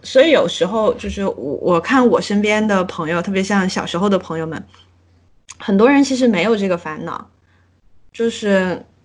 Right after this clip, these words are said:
就是觉得，就，嗯，你在烦恼些什么呢？生活不就是生活吗？就是就安心工作，工作完了回家，然后老婆孩子就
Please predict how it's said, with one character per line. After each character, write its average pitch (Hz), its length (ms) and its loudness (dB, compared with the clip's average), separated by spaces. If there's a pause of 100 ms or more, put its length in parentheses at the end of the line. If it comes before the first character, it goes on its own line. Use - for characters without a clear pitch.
(100)
就 269 120 -2
是 277 100 0
觉 247 120 2
得， 247 80 6 (280)
就， 403 140 -8 (340)
嗯， 202 420 0
你 175 140 -4
在 262 180 2
烦 220 180 0
恼 220 120 2
些 214 140 -2
什 208 140 -6
么 120 100 -6
呢？ 160 140 -6
生 240 220 0
活 202 140 0
不 175 100 -6
就 202 140 -2
是 202 100 -2
生 202 220 -2
活 202 140 -6
吗？ - 180 -10
就 233 180 0
是 214 200 2 (440)
就 285 120 -2
安 269 220 6
心 277 260 4
工 285 200 4
作， 247 360 2
工 202 160 -4
作 233 80 0
完 196 140 0
了 190 80 -2
回 185 200 -4
家， 202 400 0
然 180 120 -2
后 180 380 -4
老 170 140 -2
婆 190 160 -6
孩 175 280 -4
子 180 440 -2 (580)
就 185 380 0